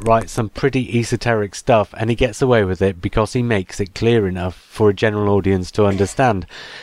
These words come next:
So if he's gonna write John Hurt in as the real Ninth Doctor, he'll, he'll do it and he'll get away with it.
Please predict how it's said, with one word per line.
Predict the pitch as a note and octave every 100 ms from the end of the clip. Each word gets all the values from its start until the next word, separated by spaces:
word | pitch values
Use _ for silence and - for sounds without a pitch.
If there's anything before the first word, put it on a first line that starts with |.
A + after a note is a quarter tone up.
| -
So | - C#3
if | C#3+
he's | F#3
gonna | - D#3
write | C#3+ C#3 C3 B2
John | G2 B2 A2+
Hurt | A#2 A2+
in | A2
as | G#2
the | G#2+
real | A2 B2+ B2+
Ninth | A#2 A2+ G2+ -
Doctor, | A#2+ G#2 F2+ G2 F2+ E2+ -
he'll, | A#2+ C3 A2 F#2 _ _
he'll | A2 C#3
do | G#2 G#2+
it | F2 E2+
and | F#2
he'll | G#2+ F#2+
get | G2
away | F#2 F#2+ G2
with | E2
it. | -